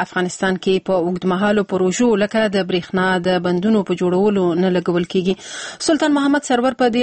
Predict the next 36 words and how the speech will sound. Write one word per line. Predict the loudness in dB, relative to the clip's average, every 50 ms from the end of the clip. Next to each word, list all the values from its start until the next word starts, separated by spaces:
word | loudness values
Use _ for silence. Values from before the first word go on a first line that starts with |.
| 2 2
اړه | 2 2 2 2 2
د | 2 2 2 0 -2
افغانستان | -2 -4 -2 -2 -2 -2 0 0 2 2 0
د | 0 -2 -2
سوداګرۍ | -2 -2 -2 -2 -2 0 0 0 2 0 0
او | -2 -2
صنایعو | -2 -2 0 2 2 2 2 2 0 -2
د | -4 -4 -4
خونې | -2 0 0 2 2 0 0 0
د | 0 2 2 0
نړیوالو | 2 0 0 0 0 0 0 0 0 0
اړیکو | 0 -2 -2 -2 0 0 0
له | 2 2 2
رئیس | 2 2 0 0 -2 -2 0 0
او | 0 0 -2 -4
اقتصادي | -6 -8 -10 -6 -4 -2 -2 0 -2 -2 -2 -2
کارپو | -4 -2 -2 -2 -2 0 0 -2
ازرخش | -2 0 0 0 0 -2 -2 -4 -6 -6 -8 -10 -18 -20 -20 -20 -20 -8 -4 -2
حافظي | -2 -2 -2 0 0 0 0 0 0
سره | -2 -2 -2 -2
مرکه | -4 -2 -2 -4 -2 -2
کړې | 0 0 0 2 2
ده | 2 2
او | 2 0 0 -2
لومړی | -2 0 0 0 0 0 -2 -2
ترې | -2 -2 0 0 0 0
د | 2 2
دې | 2 2 2 2
مرستو | 2 0 -2 -2 -2 0 0 0 0 -2 -6 -12 -20 -20 -12 -8 -2
د | 0 0 0 0 -2 -4
څرنګوالي | -4 -2 0 0 2 2 0 0 0 -2 -2 -4 -4
په | -4 -2 0
اړه | 0 -2 -4 _ _ _ -4 -4
پوښتنه | -4 -2 -2 -4 -4 -4 -4 -8
کړې | -10 -10 -8 -10 -12
ده. | -16